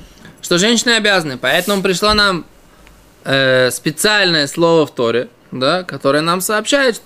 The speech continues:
только мужчины, а не женщины. То есть женщины обязаны идти на заповедь слушать царя в восьмой год после седьмого года Шмита в Суккот. Это да, женщина обязана.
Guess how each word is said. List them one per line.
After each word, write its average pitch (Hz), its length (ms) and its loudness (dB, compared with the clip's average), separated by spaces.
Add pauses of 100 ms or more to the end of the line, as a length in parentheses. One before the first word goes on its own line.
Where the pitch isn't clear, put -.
только 226 260 0
мужчины, 233 600 0 (100)
а 208 160 0
не 220 120 0
женщины. 185 500 -2 (840)
То - 80 -6
есть 147 100 -2
женщины 220 480 2 (280)
обязаны 170 760 2
идти 170 460 -2
на 156 600 0 (320)
заповедь 151 680 -2 (100)
слушать 170 480 -2
царя 156 560 0
в 135 160 -8
восьмой 170 460 0
год 156 380 2 (260)
после 175 480 2 (580)
седьмого 170 640 2
года 160 260 2
Шмита 143 500 0
в - 60 -10
Суккот. 143 500 0
Это 156 180 0
да, 151 160 2
женщина 135 320 -4
обязана. 151 440 -2